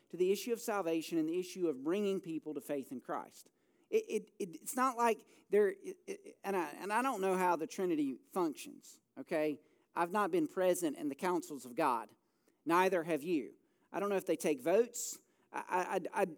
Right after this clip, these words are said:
I don't, I don't have any clue, and I, and I don't even wanna speculate. But Jesus is not lesser God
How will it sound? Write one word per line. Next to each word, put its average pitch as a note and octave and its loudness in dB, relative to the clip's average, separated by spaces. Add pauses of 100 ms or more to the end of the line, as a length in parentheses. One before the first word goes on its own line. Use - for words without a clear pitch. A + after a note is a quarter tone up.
I G3+ 2
don't, A3+ 4
I G#3 2
don't G#3+ 6
have G3 4
any C4+ 6
clue, A#3 6
and E3+ -2
I, F3+ -2
and G3+ -2
I G3+ 0
don't A#3 -2
even G#3 -2
wanna E3+ 0
speculate. D3+ -8 (460)
But A3+ 8 (240)
Jesus C4 0
is G#3 -6
not E3+ 0
lesser A#3+ 0
God D#3 0